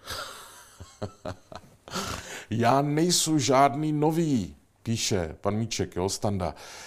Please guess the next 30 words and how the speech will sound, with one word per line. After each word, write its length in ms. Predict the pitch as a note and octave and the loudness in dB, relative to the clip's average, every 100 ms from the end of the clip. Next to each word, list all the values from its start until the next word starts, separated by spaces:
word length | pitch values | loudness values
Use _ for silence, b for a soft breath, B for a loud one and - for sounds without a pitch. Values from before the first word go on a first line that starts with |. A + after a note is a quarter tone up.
| B F2 | B 0
„Jenom 480 | G#2 C#3 D#3 D3 A#2+ | 6 6 6 0 -2
nepřispívám 600 | A#2+ - A#2+ C#3 A#2 F#2 | -4 -4 -2 2 2 2
pokaždé, 440 | G2+ B2 A2+ A2+ | 0 2 2 0
což 220 | A2 A2+ | -2 -4
je 60 | G2 | -4
samozřejmě 340 | G2+ G#2 G#2 | -4 -2 -2
v 40 | - | -2
pořádku, 500 | G2 G#2 G#2 - - | 2 2 2 -2 2
ale 320 | A#2 B2 C3 B2+ B B B | 6 8 6 2 B B B
nebojte 580 | F2+ G#2 A#2+ D#3 D#3 C#3+ | 0 2 4 4 4 2
se, 360 | - A#2 G#2 G#2 - | 2 4 2 2 0
taky 280 | A2+ - C#3 | 0 0 -2
to 140 | C3 | 0
teď 220 | B2+ B2 | 0 0
myslím 320 | A2+ - A2+ G#2+ | -2 -4 -2 -2
jako 220 | G#2 G2 | -2 -4
vtip.“ 340 | - F#2+ E2+ | -4 -6 -6
No 100 | E2+ | -8
to 120 | E2+ | -8
jsem 180 | E2 F#2 | -6 -6
si 140 | - C#2+ | -6 -8
oddechl, 520 | D2+ D#2+ G#2 G2 F2+ | -6 -4 -4 -4 -6
Stanislave. 560 | - F2+ F#2 F#2+ F#2 E2+ B B B B - | -4 -6 -4 -2 -2 -4 B B B B -6
„Eh, 400 | G2 F#2+ F#2+ G2 | 0 2 2 4
rád 260 | G#2 A#2+ | 4 2
občas 340 | G2+ G2 A#2 G2+ | -2 -4 -4 -2
přispěju 500 | - G#2 A2+ G#2+ G#2 | -4 -4 0 0 0
na 160 | F#2+ | 0
veškeré 520 | F#2 F#2 - F#2 F2+ - | -2 -4 -4 -4 -4 -4
X.“ 420 | F#2 - - - | -8 -4 -4 -4